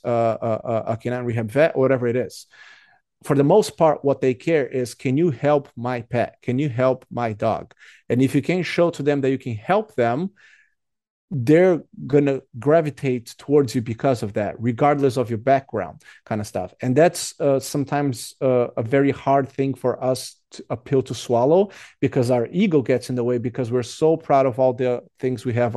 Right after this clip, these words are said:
accomplished, you know, to get to this point in our careers. And we should be proud about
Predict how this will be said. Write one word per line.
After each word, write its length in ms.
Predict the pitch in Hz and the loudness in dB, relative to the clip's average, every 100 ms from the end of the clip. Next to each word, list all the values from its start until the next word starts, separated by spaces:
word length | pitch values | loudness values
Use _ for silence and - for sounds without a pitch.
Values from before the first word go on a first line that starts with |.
| - | -6
accomplished, 800 | 117 - 143 - 117 113 - - - - - | -8 -6 -6 -2 -2 -4 -10 -18 -20 -20 -6
you 80 | 131 | -2
know, 120 | 123 | 0
to 180 | 117 127 | 0 0
get 440 | 110 135 185 - - | 2 2 2 0 -8
to 280 | - 135 - | -2 -2 -2
this 240 | 120 120 - | -6 -6 -6
point 340 | 135 127 120 | -6 -6 -6
in 160 | 120 120 | -6 -4
our 160 | 120 | -4
careers. 480 | 113 117 135 143 110 | -4 -2 2 2 2
And 140 | 127 | -2
we 60 | 123 | -2
should 340 | - - 185 | -2 0 0
be 80 | 139 | 0
proud 560 | 131 - 123 113 113 110 _ - | -6 -4 -2 0 -2 -6 _ -6
about 460 | 123 117 113 113 | -4 -2 -2 -2